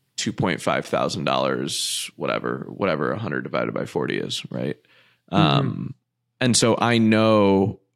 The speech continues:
Speaker 1: our throughput there is two point five K per hour, right? And so, like, I like knowing that number in my head. And then I'll also look at the D two C side of the business and be like, "Okay, how much revenue did we do?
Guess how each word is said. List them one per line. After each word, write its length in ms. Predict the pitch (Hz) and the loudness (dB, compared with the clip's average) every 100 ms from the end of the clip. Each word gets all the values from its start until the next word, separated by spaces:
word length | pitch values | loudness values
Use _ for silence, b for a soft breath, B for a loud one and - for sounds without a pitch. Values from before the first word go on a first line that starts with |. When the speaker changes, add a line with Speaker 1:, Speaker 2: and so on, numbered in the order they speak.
| _ | _
Speaker 1:
our 140 | 92 107 | 0 0
throughput 760 | - - 104 101 101 92 - | 0 2 4 4 4 2 2
there 440 | 92 92 85 87 67 | 2 4 4 2 2
is 540 | 78 78 78 - - _ _ _ _ - | 2 0 0 -4 -8 _ _ _ _ -4
two 140 | - | -2
point 260 | - 104 87 | 2 2 2
five 260 | 80 76 - | 0 -2 -2
K 160 | 98 | -2
per 220 | 80 - - | 0 0 0
hour, 380 | 65 55 117 - _ _ _ _ _ _ - | 0 -2 -6 -12 _ _ _ _ _ _ -6
right? 320 | 58 85 - _ _ _ _ _ _ | 0 0 0 _ _ _ _ _ _
And 160 | 104 104 | -2 0
so, 800 | - 104 95 92 90 87 - - - | 2 4 4 4 4 2 0 -4 -2
like, 160 | 101 - | -2 0
I 80 | 101 | 0
like 400 | 104 98 104 - | 2 2 0 -2
knowing 380 | 107 92 87 92 | -2 0 0 0
that 180 | 90 73 | -2 0
number 580 | 80 80 67 76 104 - _ - | -2 0 0 0 -2 -8 _ -6
in 160 | 107 | -2
my 140 | 69 69 | -2 -2
head. 500 | 107 76 127 143 151 _ _ - | -2 -2 0 -2 -6 _ _ -2
And 180 | 110 | 0
then 100 | 104 | 2
I'll 360 | 104 101 98 - | 4 2 0 0
also 340 | 107 110 - 101 | 0 2 2 2
look 360 | 95 95 98 - | 4 2 -2 -4
at 160 | 92 | -4
the 80 | 95 | -4
D 200 | 90 98 | -4 -4
two 80 | 90 | -2
C 220 | - 98 | -2 0
side 260 | - - 71 | 0 0 0
of 60 | |
the 60 | 57 | -2
business 600 | - 67 78 60 - - | -2 -2 0 -2 -2 -6
and 80 | - | -4
be 60 | |
like, 120 | 65 - | -6 -2
"Okay, 160 | 113 | -4
how 140 | 104 113 | -2 -2
much 180 | 139 | -2
revenue 360 | 107 92 117 131 | 0 -2 0 0
did 120 | 139 | 0
we 120 | 143 | 0
do? 320 | 151 160 170 | 2 2 2